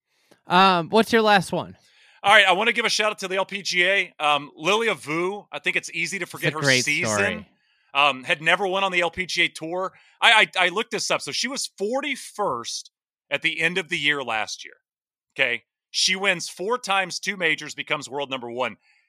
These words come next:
Speaker 2: Eric Cole is currently forty-first on the P G A Tour, or excuse me,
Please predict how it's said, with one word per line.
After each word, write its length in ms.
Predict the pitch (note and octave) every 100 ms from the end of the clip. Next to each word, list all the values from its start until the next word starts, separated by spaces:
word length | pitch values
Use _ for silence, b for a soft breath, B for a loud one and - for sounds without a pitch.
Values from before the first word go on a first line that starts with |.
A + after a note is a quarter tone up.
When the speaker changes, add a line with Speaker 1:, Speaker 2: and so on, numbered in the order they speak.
| _
Speaker 2:
Eric 500 | F3+ G3 C4 C4+ D#3 _
Cole 580 | - - G3 - - - _ _ -
is 180 | C#3
currently 440 | - D#3+ E3+ D#3 B2+ _ -
forty-first 800 | D#3+ F#3 E3+ - E3 D3 - -
on 140 | C#3
the 60 | B2
P 220 | - C#3
G 180 | C3+ D3
A 40 |
Tour, 440 | B2+ B2 C3 D3+ D3 -
or 100 | C#3+
excuse 240 | - C#3+
me, 160 | B2